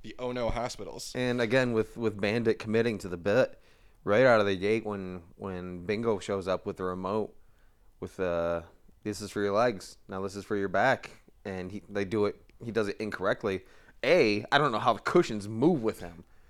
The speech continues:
Speaker 2: So he's doing something very well in that situation, because when he pulls up his back, the cushion moves with him completely. When he pulls up his legs, cushions are moving.
Speaker 1: The actor in that C G I suit must be really impressive to be able to move like that. You're right.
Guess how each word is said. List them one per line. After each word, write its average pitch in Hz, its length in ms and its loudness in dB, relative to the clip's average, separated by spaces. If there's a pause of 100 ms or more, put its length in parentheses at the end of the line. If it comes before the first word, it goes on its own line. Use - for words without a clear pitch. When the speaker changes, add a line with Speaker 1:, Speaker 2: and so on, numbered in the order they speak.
(440)
Speaker 2:
So 127 140 0
he's 131 180 0
doing 147 220 2
something 113 360 0
very 131 300 6
well 117 460 6
in 95 80 -10
that 101 140 -2
situation, 101 460 -4
because 101 480 -2
when 101 80 -6
he 104 80 -4
pulls 135 240 2
up 120 100 4
his 107 120 -4
back, 110 500 4
the - 80 -10
cushion 127 320 -2
moves 117 220 -2
with 113 120 2
him 107 120 -4
completely. 107 460 0 (180)
When - 80 -12
he 104 40 -8
pulls 131 160 0
up 120 100 2
his 98 120 -6
legs, 110 400 2 (220)
cushions 127 360 0
are 104 60 -4
moving. 107 400 -2 (160)
Speaker 1:
The 117 220 -8
actor 131 340 -2
in 123 80 -4
that 113 160 -4
C 117 140 -8
G 107 120 -6
I 107 120 -4
suit 107 360 -10
must 107 160 -10
be 104 80 -10
really 104 240 -2
impressive 110 420 4
to 107 100 8
be 110 80 0
able 107 100 -2
to 95 60 -6
move 101 240 -6
like 98 160 -4
that. 95 200 -2
You're 101 100 -4
right. 101 340 0